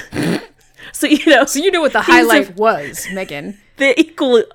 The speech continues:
Speaker 1: equal import, Amber.
Speaker 2: It's like, yeah, Mom did an amazing, like, toddler catch, but also
Speaker 1: Yeah.
Speaker 2: juice box, and I drank
Speaker 1: Juice
Speaker 2: it.
Speaker 1: Yep. Okay.
Speaker 2: Did you hear the part
Speaker 1: <laughs>
Speaker 2: where I drank it?
Speaker 1: Mm-hmm. Yeah, you know what?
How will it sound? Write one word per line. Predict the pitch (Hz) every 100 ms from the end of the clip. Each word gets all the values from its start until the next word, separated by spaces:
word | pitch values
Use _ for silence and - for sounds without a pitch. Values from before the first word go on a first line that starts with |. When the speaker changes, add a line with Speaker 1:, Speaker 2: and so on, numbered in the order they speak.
| - -
Speaker 1:
equal | 277 - 202
import, | 185 - 240 -
Amber. | - 196 196
Speaker 2:
It's | 262 269
like, | 330
yeah, | 302 247 _ _ -
Mom | 202 226 233 233
did | 233
an | 220
amazing, | 214 202 226 220 214 214 196 - _
like, | 202 208 202 - -
toddler | 226 320 233 196
catch, | - 190 - -
but | 208 202 -
also | 226 277 302 302 311
Speaker 1:
Yeah. | 202 117 _
Speaker 2:
juice | - 269 -
box, | 254 254 - - -
and | 220 226
I | 254
drank | 269 349 285
Speaker 1:
Juice |
Speaker 2:
it. | 262 - _ _ _ _ _ -
Speaker 1:
Yep. | - 202 196 - - - _ _ _ 208
Okay. | 202 - 226 - _
Speaker 2:
Did | 196 254 247
you | 214 247
hear | 214 240
the | 226
part | 214 233 214 208
Speaker 1:
<laughs> |
Speaker 2:
where | 220 220
I | 208
drank | 196 208 208 196
it? | 247 330 - - _ _ _ _ -
Speaker 1:
Mm-hmm. | 247 240 247 233 254 311 294
Yeah, | 220 214
you | 214 220
know | 220 226
what? | 262 330